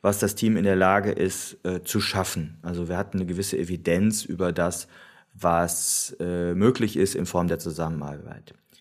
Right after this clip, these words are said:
Wenn das fehlt, wird's, glaub ich, schwierig, weil dann bist du relativ auf der grünen Wiese und im hypothetischen Raum,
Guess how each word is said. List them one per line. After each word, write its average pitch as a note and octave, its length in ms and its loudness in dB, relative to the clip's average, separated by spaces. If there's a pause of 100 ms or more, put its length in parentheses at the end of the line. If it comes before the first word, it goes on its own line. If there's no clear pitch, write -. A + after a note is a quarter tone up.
(400)
Wenn G2 140 4
das E3 220 4
fehlt, A2 400 6
wird's, - 140 -6
glaub G#2 180 4
ich, - 80 -6
schwierig, D#2+ 480 -4
weil F#2 140 6
dann G2+ 180 6
bist A#2 200 -2
du G#2+ 60 0
relativ A#2 440 2
auf - 140 -6
der G#2 120 -2
grünen G2 360 -2
Wiese B2+ 280 -2
und G2 360 -2
im F#2 400 -2
hypothetischen - 680 -4
Raum, G#2 540 2